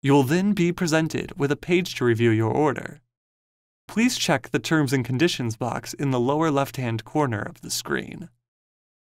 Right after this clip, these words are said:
Complete the billing information, and if all the information is correct, select Confirm Order in the lower right-hand corner.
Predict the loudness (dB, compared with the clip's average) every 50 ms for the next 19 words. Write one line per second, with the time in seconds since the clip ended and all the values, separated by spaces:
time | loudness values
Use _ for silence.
0 | _ _ -2 0 2 2 2 2 0 0 0 -2 0 2 2 2 4 2 2 0
1 | -2 -2 -2 0 0 0 0 -2 -4 -6 -8 -10 -10 -12 -14 -14 _ _ _ _
2 | _ 0 2 2 2 2 2 2 2 2 2 2 2 0 0 -2 0 2 2 2
3 | 0 0 -2 -2 -4 -4 -6 -6 -4 0 0 2 0 0 -2 -8 -14 -20 -20 -20
4 | _ _ -8 -2 0 2 2 2 2 0 -4 -12 -10 -4 -2 -2 -2 0 0 0
5 | 0 0 0 0 2 2 2 2 2 -2 -4 -8 -10 -12 -4 0 2 2 2 2
6 | 2 2 2 2 2 2 2 0 0 -2 -2 -4 -8 -12 -12 -12 -14 -14 -12 -12
7 | -12 -12 -14 -16 -18 -20